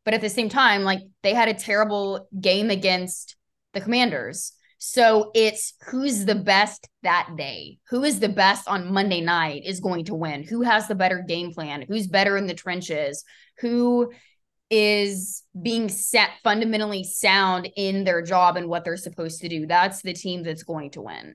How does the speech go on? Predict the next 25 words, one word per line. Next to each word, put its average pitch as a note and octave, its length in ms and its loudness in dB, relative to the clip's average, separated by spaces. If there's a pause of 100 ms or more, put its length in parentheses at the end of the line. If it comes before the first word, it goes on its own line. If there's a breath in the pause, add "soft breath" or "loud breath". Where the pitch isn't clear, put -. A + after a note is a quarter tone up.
And F#3+ 160 -8
so G3 160 -2
I G3 140 4
think G3+ 380 -4 (360)
a G3+ 80 -4
lot G3+ 280 4
of F#3+ 80 -2
what F#3+ 200 0
has G3 140 -6
happened F#3 380 0
in E3 80 -4
the D#3+ 40 -4
past G#3+ 400 0
is F#3 120 -6
irrelevant. A#2+ 420 -8 (680)
Whether G3+ 340 0
they F#3+ 240 4
were F#3 240 -2
twelve G3 320 2
and F#3+ 120 -4
five F#3 220 2
or E3+ 80 -8
not, F3+ 520 2 (440)
if G#3+ 140 -10
they F#3 380 -2